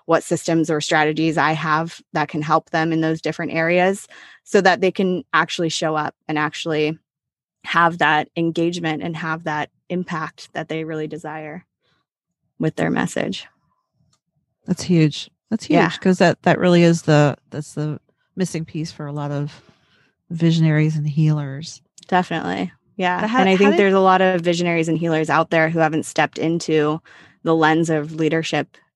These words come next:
Speaker 1: as fully as they'd like to because they're not sure how, or they're not
Speaker 2: Yeah.
Speaker 1: sure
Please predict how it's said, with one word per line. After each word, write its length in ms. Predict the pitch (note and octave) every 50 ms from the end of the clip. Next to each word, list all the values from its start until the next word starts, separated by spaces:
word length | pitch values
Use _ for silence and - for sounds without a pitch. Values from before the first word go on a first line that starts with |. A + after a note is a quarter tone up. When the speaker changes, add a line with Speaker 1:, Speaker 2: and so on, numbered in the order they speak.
| _ _ -
Speaker 1:
as 240 | D#3+ E3 D#3+ - -
fully 340 | - - F3+ F#3 F3+ F3
as 160 | E3 D#3+ D#3+ D#3
they'd 220 | E3 D3+ D3 D3+
like 160 | D#3 D#3+ D#3
to 160 | - - D#3+
because 180 | D#3 D3+ D#3+ D3
they're 120 | - C#3+
not 200 | D3 D3 C#3+ -
sure 160 | - - D3 D3
how, 380 | - - C#3 A#2 C3+ D#3 E3+ _ _ _
or 80 | F3+ E3+
they're 120 | E3+ E3
not 180 | D#3+ D#3 D3+ D3+
Speaker 2:
Yeah. 80 | D#3 C3+
Speaker 1:
sure 280 | C#3 D#3 D#3 D#3 -